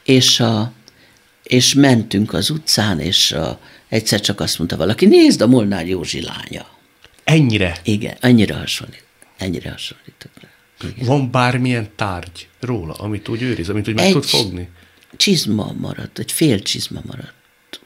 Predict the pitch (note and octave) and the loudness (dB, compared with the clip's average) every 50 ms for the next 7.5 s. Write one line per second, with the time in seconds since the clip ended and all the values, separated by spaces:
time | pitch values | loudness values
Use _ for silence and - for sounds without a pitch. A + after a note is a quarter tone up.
0 | - _ _ - A2+ A#2 A#2+ A#2+ B2+ C#3 D3+ F3+ G3+ - - - C3+ C3 C3 C3 | -20 _ _ -8 -6 -6 -6 -4 -4 -4 -4 -6 -6 -8 -6 -6 -6 -4 0 0
1 | B2 A2 - - - - - - - - - - - - B2+ - - B2+ C3+ C2+ | 0 0 0 -4 -8 -10 -8 -8 -6 -6 -6 -8 -8 -8 -10 -10 -10 -10 -10 -12
2 | - - G#2 - - A2+ B2 C#3 D3+ - - - _ _ _ - - - - - | -12 -12 -12 -10 -8 -8 -8 -10 -10 -14 -18 -20 _ _ _ -20 -20 -20 -20 -20
3 | - - - _ _ _ _ _ _ - - - - G2 G2 G2 - - - - | -20 -20 -20 _ _ _ _ _ _ -20 -10 -6 -6 -6 -4 -4 -4 -4 -4 -4
4 | - - - - - _ _ _ _ _ _ _ _ _ F3 F3+ F3+ - - - | -6 -8 -10 -12 -14 _ _ _ _ _ _ _ _ _ -2 0 0 0 0 -4
5 | - F3+ F3 - - E3 D#3 - - - - _ - - - - - - F#2+ G#2+ | -4 -2 -2 -2 -2 -4 -6 -12 -20 -20 -10 _ -6 -4 -2 -2 -2 0 -2 -2
6 | - - F2 F2+ F#2 F2 D#2 - B1 - - - - - _ - - - - - | -2 -2 -2 0 0 -2 -2 -4 -8 -10 -8 -10 -12 -10 _ -10 -12 -10 -12 -16
7 | - - - - - - - - - - | -18 -18 -20 -20 -20 -18 -18 -18 -18 -18